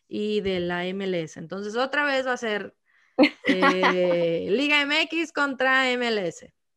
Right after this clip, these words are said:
Speaker 1: Hagan sus apuestas, ¿no? ¿Con quién se queda?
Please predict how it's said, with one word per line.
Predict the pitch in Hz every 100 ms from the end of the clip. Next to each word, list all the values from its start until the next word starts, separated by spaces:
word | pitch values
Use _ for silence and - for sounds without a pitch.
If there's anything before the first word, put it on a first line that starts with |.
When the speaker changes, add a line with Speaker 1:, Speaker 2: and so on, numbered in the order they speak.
| _ _ 180 185 180
Speaker 1:
Hagan | - 175 175 240 277 294
sus | 262
apuestas, | 247 240 202 - - 165
¿no? | 175 220 285
¿Con | 208 185
quién | 220 226
se | 226
queda? | 220 175 160